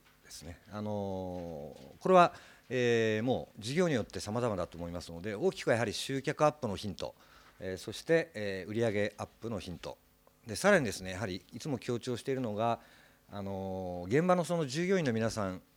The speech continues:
の指導のヒント、お、というところが、えー、まあ、この大きく三つのヒントで、お、何か持って帰っていただければなというふうに思います。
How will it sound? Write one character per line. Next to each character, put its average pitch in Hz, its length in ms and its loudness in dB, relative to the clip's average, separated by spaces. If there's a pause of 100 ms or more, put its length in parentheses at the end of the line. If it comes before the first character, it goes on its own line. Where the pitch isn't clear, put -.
の 147 180 -4
指 143 240 -6
導 113 260 2
の 143 260 2
ヒ - 180 -8
ン 101 80 -4
ト、 - 200 -8 (120)
お、 82 260 -8
と 95 100 -14
い - 20 -6
う - 20 -6
と 104 100 -8
こ 107 80 -6
ろ 123 80 0
が、 98 320 0
え 69 220 -10 (720)
ー、 - 20 -12
ま 90 80 -2
あ、 - 40 -6
こ - 120 -8
の 123 120 -4 (260)
大 123 140 -2
き - 80 -18
く - 80 -10
三 101 100 -6
つ - 80 -12
の 151 80 -2
ヒ 117 100 -4
ン 107 60 -4
ト 101 100 -6
で、 101 220 -2 (720)
お、 92 200 -4
何 98 160 -4
か 80 240 -6 (180)
持 101 100 -6
っ - 40 -10 (200)
て 92 120 -6
帰 113 140 0
っ 101 40 2
て - 140 -6
い 78 40 -4
た 107 100 0
だ 104 60 0
け 113 60 0
れ 104 80 2
ば 90 80 0
な 123 220 2
と - 80 -8
い 80 40 -6
う - 20 -8
ふ 82 40 -8
う 85 40 -10
に 76 40 -10
思 71 140 -12
い - 20 -16
ま 67 80 -16
す。 - 140 -18